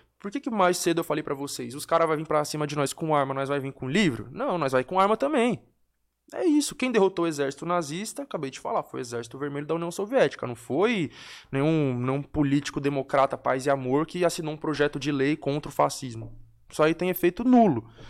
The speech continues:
tá ligado? E é isso que nós tá vendo na, na esquerda atualmente. Noventa por cento é, "Vamos enviar um ofício pro S T F pedindo que o Bolsonaro seja investigado. Vamos pedir que o Ministério Público, vamos enviar uma carta pra não sei quem, vamos fazer uma nota de repúdio."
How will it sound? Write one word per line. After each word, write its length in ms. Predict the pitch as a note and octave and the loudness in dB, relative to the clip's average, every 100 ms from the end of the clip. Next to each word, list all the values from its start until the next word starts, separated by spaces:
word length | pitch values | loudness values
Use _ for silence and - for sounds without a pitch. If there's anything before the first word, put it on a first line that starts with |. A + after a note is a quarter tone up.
| - - - | -20 -14 -4
tá 80 | |
ligado? 340 | C3+ D#3+ D#3 - - - | 6 8 6 4 -8 0
E 60 | D#3 | 2
é 40 | |
isso 120 | E3 | 4
que 40 | A3 | 4
nós 160 | A3 | 0
tá 120 | A3 G#3 | 4 4
vendo 180 | F#3+ | 4
na, 180 | G#3 A3+ | 4 2
na 160 | A3 A3 | 2 0
esquerda 400 | A3 - G3 G#3+ | -2 0 2 2
atualmente. 460 | G#3 G#3+ B3 F3+ | 2 0 0 -2
Noventa 320 | D#3+ D3+ D#3+ - | 0 0 0 -2
por 160 | F#3+ | -4
cento 340 | - F#3 G3+ A#3+ | 2 2 4 6
é, 120 | E3+ | 8
"Vamos 440 | C#3 F#3 G3+ G3+ | 8 8 8 2
enviar 440 | D#3+ F3+ E3+ F#3 F#3 | 6 10 12 12 10
um 160 | F3 | 8
ofício 440 | E3 - E3 F3 D#3 | 4 0 -2 -2 2
pro 140 | D#3+ | 4
S 160 | D#3 - | 4 4
T 80 | |
F 480 | D3+ D3 D#3 D3+ D#3 - - - | 6 8 8 4 -2 -6 -16 -6
pedindo 600 | E3+ D3 C3 D#3+ E3 D#3+ | -4 -2 2 2 4 2
que 140 | D3+ D#3 | 2 0
o 80 | |
Bolsonaro 800 | C#3+ D3+ - D#3+ C#3+ D#3 D#3 D3+ | 4 2 2 2 6 6 6 4
seja 500 | D3 C#3+ D#3 D3+ C#3+ | 0 2 4 4 0
investigado. 840 | C#3+ D3+ - C#3 C#3+ D3+ D3 C#3+ D3 - - - | -2 0 0 4 6 8 6 2 -4 -10 -20 -14
Vamos 480 | A#2 D3 F#3+ F#3 F3 | 4 8 8 6 0
pedir 420 | F3 C#3 C#3+ E3 | -2 -2 -4 -4
que 160 | - E3 | -2 -2
o 60 | |
Ministério 400 | D#3+ D#3+ D#3+ D#3+ | 0 0 0 0
Público, 600 | - C#3+ D#3+ D3 C#3+ D#3 | 0 4 6 4 2 0
vamos 560 | C3+ E3 F#3+ F#3 E3 C#3+ | 6 6 8 4 -2 -2
enviar 300 | E3+ E3 D#3+ | -2 4 4
uma 140 | E3+ | 4
carta 400 | E3 D3 D#3+ D#3 | 4 4 4 2
pra 160 | D3+ D#3 | 2 2
não 80 | D#3 | 2
sei 160 | D3+ | -4
quem, 200 | D3 D3 | -2 0
vamos 240 | C#3 F#3+ G3 | 4 4 6
fazer 180 | E3+ | 6
uma 80 | F3 | 8
nota 280 | E3 F#3 F3+ | 10 8 8
de 100 | C#3+ | 6
repúdio." 600 | F3 F3 E3+ F3+ E3 D3+ | 6 6 2 4 2 -2